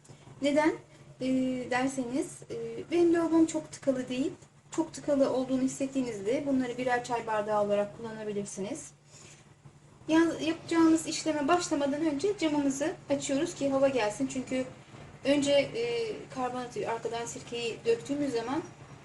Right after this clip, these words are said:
e, bir koku, bir kimyasal değil ama bir,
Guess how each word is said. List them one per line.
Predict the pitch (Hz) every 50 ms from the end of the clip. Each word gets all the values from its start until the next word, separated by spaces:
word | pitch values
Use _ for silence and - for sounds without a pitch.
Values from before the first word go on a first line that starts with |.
| - -
e, | 269 262 262 262 - - 262
bir | 285 311
koku, | - 320 285 - - 277 262
bir | 277 277 269 262 262 -
kimyasal | - 294 277 269 262 254 254 254 254 - 262 247 247 254 247 - - - - -
değil | 302 320 320 - -
ama | 311 294 277 285 277
bir, | 247 269 269